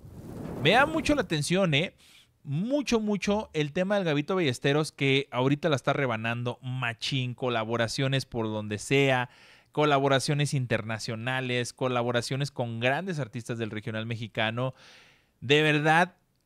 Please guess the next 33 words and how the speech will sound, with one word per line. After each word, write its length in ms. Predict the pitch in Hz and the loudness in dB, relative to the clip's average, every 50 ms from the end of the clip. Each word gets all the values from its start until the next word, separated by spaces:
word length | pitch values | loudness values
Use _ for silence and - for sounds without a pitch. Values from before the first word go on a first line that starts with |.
| _ - | _ 0
creo 320 | - 156 156 160 165 160 | 2 4 6 6 6 6
yo 240 | 156 151 156 151 143 | 6 6 4 2 2
que 280 | - 147 147 156 - _ - | 4 4 4 4 2 _ -4
uno 180 | 160 151 160 | 0 2 2
de 60 | 160 | 4
los 140 | 151 135 127 | 4 2 2
mejores 300 | 127 127 - 143 139 143 | 0 -2 0 0 0 0
momentos 320 | 135 127 123 127 127 - - | 0 -4 -6 -6 -8 -6 -2
para 180 | - 117 117 | 0 0 2
el 40 | 113 | 2
Gabito 340 | 107 110 117 120 120 131 123 | 2 2 0 2 2 2 2
Ballesteros, 640 | 117 110 110 104 101 - 120 120 120 131 135 139 - - | 4 4 2 0 0 0 2 2 4 2 2 0 -4 -4
eh, 360 | 127 117 117 113 110 110 110 - | 0 2 2 4 2 2 0 0
es 180 | 127 120 - | -2 -2 -2
el 100 | 139 123 | -2 -4
que 40 | 113 | -6
estamos 360 | - - 123 117 120 120 113 | -6 -6 -4 -4 -2 -2 -4
viviendo 320 | 107 104 107 107 107 107 107 | -4 -4 -4 -4 -2 -2 -4
ahorita. 440 | 104 101 98 92 - - - - - - - | -4 -4 -6 -8 -10 -12 -14 -14 -14 -12 -6
Y 180 | 160 165 175 196 | -2 2 4 4
algo 320 | 208 233 240 247 240 - | 4 4 2 0 0 2
que 140 | - 202 180 | 2 2 4
me 220 | 175 175 175 170 | 4 4 4 4
llama 520 | 165 175 180 190 190 185 185 190 190 185 - 131 - | 4 2 2 2 2 2 0 0 0 -2 -4 -6 0
particularmente 920 | - 151 156 151 143 - 165 160 147 143 143 143 139 143 147 143 143 - 143 | 2 4 4 4 2 0 -2 0 0 0 0 0 0 0 0 -2 -2 -2 -2
la 80 | 135 123 | -2 -2
atención 480 | - - 117 117 113 - 131 131 135 - | -4 -6 -8 -8 -6 -4 -6 -6 -6 -6
es 200 | - 135 - - | -8 -8 -6 -6
el 140 | 151 135 123 | -6 -8 -6
tema 420 | - 135 131 131 135 139 147 - - | -6 -6 -6 -4 -2 -2 -2 -4 -6
de 260 | 131 123 123 131 120 | -8 -6 -4 -4 -6
cuántos 680 | _ - 143 147 156 165 160 156 - - 170 165 - - - | _ -4 0 0 2 2 0 -2 0 0 0 0 0 -4 -8
morros 760 | 127 131 135 143 156 165 175 175 190 214 262 254 - - - | -4 -2 0 4 4 6 6 4 4 0 -2 -6 -8 -12 -18